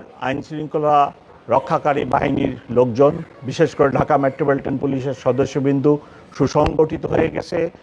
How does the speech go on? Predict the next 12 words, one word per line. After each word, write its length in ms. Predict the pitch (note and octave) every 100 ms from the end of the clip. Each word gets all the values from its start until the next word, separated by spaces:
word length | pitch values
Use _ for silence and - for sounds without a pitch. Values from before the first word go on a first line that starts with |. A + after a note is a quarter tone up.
| - -
পূর্বের 320 | C#3 D3+ D3 D3+
ন্যায় 240 | D3 C#3+
আমরা 260 | C#3+ D3+ D3
কাজ 280 | C#3 C3+
করতেছি 680 | - D#3 D3 E3+ - F3 E3 - - -
এবং 520 | A2+ C3 C#3 C#3 B2+ G2+ - -
কোনো 240 | D3+ E3 F3+
রকম 300 | F3 F3 D3+
কোনো 220 | C#3+ C#3+
সমস্যা 440 | - C#3+ C#3+ -
হবে 280 | C3+ C#3 D#3+
না। 120 | E3+